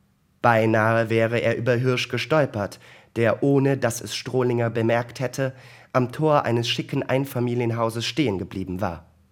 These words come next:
Die junge Blonde versuchte offensichtlich mit klammen Fingern den Schlüssel ins Schloss zu stecken, und schon waren die beiden um die Ecke gebogen und gingen den knirschenden Kies hinauf zur Haustüre.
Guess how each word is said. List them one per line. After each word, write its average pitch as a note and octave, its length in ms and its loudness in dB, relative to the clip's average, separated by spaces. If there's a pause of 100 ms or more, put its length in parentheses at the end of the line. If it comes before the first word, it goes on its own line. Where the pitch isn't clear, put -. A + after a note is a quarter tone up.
(1700)
Die D3 180 0
junge G3+ 260 2
Blonde C3+ 460 2
versuchte C#3+ 580 -4
offensichtlich C#3+ 680 -6
mit B2 160 -4
klammen F3 400 -2
Fingern D3 380 -4
den C#3 160 -2
Schlüssel D3+ 400 -6
ins F2+ 260 -8
Schloss - 320 -6
zu G2+ 100 -8
stecken, - 460 -6 (640)
und A2+ 180 0
schon F3+ 400 -2
waren C3 320 0
die A#2+ 80 -4
beiden A#2 380 -2
um G#2+ 140 -2
die - 180 -8
Ecke - 200 -10
gebogen C3 540 -4 (380)
und - 260 -4
gingen D#3+ 260 2
den G2+ 200 -2
knirschenden A2+ 680 -2
Kies C3+ 300 -8
hinauf F#2 480 -4
zur A#2 220 -4
Haustüre. - 680 -8